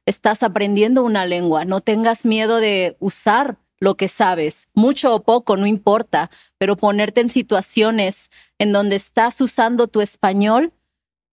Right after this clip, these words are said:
no solamente te ayuda a practicar, pero también te acerca a otras personas de otros lugares, ¿no?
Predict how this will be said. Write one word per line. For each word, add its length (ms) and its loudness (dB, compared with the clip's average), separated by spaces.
no 120 -2
solamente 640 0
te 140 0
ayuda 380 2
a 80 -2
practicar, 680 0
pero 220 2
también 680 0
te 120 2
acerca 920 -2
a 180 0
otras 380 0
personas 600 -2
de 120 0
otros 360 -2
lugares, 680 -2
¿no? 300 2